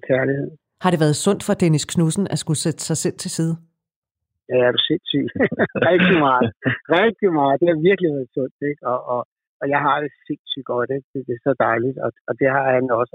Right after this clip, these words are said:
Speaker 1: Og frem for alt, jeg har fået en kærlighed ind i mit liv, som jeg desværre ikke har kunnet finde med en partner, øh, i mit liv. Så, så derfor er den her kærlighed til et andet menneske, som bare er, er større end noget andet, det er fantastisk.
Speaker 2: Thomas, hvad, hvad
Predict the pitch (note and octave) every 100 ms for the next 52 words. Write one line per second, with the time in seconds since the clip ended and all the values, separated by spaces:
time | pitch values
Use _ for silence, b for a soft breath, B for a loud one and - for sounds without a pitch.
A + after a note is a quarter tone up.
0 | C#3+ B2+ _ b _ - C#3+ D3+ D#3+ D3
1 | D3 C#3 - C#3+ C#3+ C3 B2 C#3+ C#3 C#3
2 | C3+ B2 C3 D3 - C3+ B2+ A#2+ C3 -
3 | C3+ C3+ C3 C#3+ - B2+ C3 B2 C#3 C3
4 | A#2+ A2+ A#2 - C#3 C#3 _ _ b b
5 | _ - C#3 C3+ C3 B2 B2 C#3+ B2+ C3
6 | B2+ C3 - - - C3 B2 A#2+ B2+ D3+
7 | - C3+ D3 D#3 C#3+ C#3+ D3+ D#3 D3+ -
8 | B2+ C3 D3 D3 - C3+ B2+ B2 C3+ C3+
9 | B2+ - _ - B2 B2 B2 C3 C3 C3
10 | B2+ _ _ _ _ _ - C3 - B2
11 | B2+ C#3 C3 C3 B2+ C3 C3 B2+ A#2 -
12 | B2 - A#2+ _ - - _ _ _ _
13 | _ _ _ - E3 D#3+ - F3 G3 -